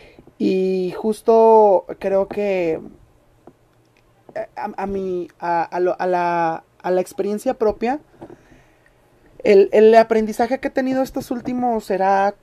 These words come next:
cuatro años, eh, en respecto a todos estos temas de la comunidad, todos, eh, todo esto de, del no binario, de, del, del trans explicado más a fondo, de investigar, de buscar,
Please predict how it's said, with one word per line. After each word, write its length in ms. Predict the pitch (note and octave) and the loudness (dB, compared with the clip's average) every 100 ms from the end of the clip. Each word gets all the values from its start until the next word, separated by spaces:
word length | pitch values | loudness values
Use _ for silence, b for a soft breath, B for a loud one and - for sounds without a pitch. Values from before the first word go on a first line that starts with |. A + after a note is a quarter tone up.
| - | -2
cuatro 360 | A#3 A#3+ C4+ A#3+ | 2 4 4 4
años, 480 | G#3+ G#3 C4+ D#4 _ _ _ | 4 0 -4 -8 _ _ _
eh, 680 | F#3 F3 E3+ E3 D#3+ D#3 D#3 - | -8 -4 -4 -4 -4 -6 -8 -10
en 100 | E3 | -10
respecto 520 | E3+ - E3+ - E3+ | -10 -10 -12 -8 -10
a 40 | |
todos 320 | E3 G#3+ A#3 A#3+ | -4 0 0 -2
estos 260 | - G3+ | -12 -8
temas 280 | G#3+ G#3 G3+ | -6 -4 -4
de 80 | F#3 | -4
la 140 | E3+ | -6
comunidad, 640 | - D#3+ D#3 D3+ D#3+ F#3 G#3+ _ | -8 -6 -6 -6 -8 -8 -10 _
todos, 360 | F#3 F#3 F#3+ - | -6 -4 -4 -8
eh, 120 | G3 | -12
todo 280 | - F3+ F#3 | -6 -4 -2
esto 260 | F#3 - F#3 | -6 -8 -4
de, 300 | F3 E3 - B B B B B | -2 -2 -6 B B B B B
del 160 | E3 F3+ | -2 -2
no 80 | |
binario, 720 | E3+ E3+ F3+ G3 F#3+ F3+ E3+ D#3+ | -2 -4 -2 -2 0 0 0 0
de, 200 | D#3+ D#3 | -2 -2
del, 460 | D#3+ D3+ C#3+ D3 | -6 -6 -6 -8
del 240 | D3 D3 - | -10 -10 -10
trans 400 | E3 F3 F#3 F#3+ | -6 -4 -6 -8
explicado 480 | - E3+ F3+ F3 E3+ | -12 -10 -6 -4 -4
más 200 | E3 D#3+ | -8 -10
a 80 | |
fondo, 600 | D#3+ F#3 F#3+ F#3 E3 E3 b b b b - | -10 -6 -6 -4 -4 -4 b b b b -2
de 100 | E3 | 0
investigar, 600 | E3+ E3 - E3 D#3+ D#3+ | 2 0 -2 -2 0 0
de 80 | G3 | -2
buscar, 540 | G3+ - - E3+ A3+ | -4 -4 0 0 0